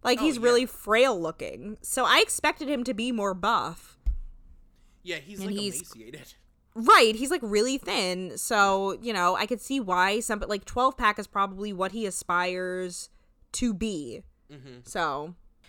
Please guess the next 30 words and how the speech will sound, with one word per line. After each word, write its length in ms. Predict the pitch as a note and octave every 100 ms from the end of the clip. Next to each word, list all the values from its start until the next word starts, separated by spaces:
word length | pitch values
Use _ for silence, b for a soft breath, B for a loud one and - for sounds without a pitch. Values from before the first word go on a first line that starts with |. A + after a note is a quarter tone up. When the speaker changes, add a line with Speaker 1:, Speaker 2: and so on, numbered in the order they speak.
| b _
Speaker 1:
anyway, 480 | C#4+ D4 A#3 G#3 G3+
uh, 460 | - G#3 G#3 G3+ G3+ - G#3
New 160 | G3+ B3+
York 300 | D#4 D4+ D4
comes 340 | C4 B3 A3+
down, 540 | A3 G3 F#3+ F#3+ F#3+ - _ -
makeup 640 | G3+ G3+ G3 A#3 C4+ A#3+ -
free. 320 | - F3+ F3+
You, 180 | B3 C#4
you 160 | C4+
know 120 | F4+ G#4+
they 80 | A4+
tried 360 | - A3+ G3+ A3
to 80 |
make 180 | G#3+ F#3+
it 100 | -
makeup 300 | F#3 F3+ F3
free, 300 | - F3 E3+
but 120 | F3
she 140 | - G#3
just 160 | G#3
didn't 180 | - F3
have, 220 | F#3+ F3
like, 160 | E3+ F3
eyeshadow 600 | - D#3 E3 D#3+ D#3 D#3
and 100 | D#3+
shit 220 | E3 E3 D#3+
on 220 | D#3+ E3
yet. 280 | D#3+ D#3+
Speaker 2:
<laughs> 60 | -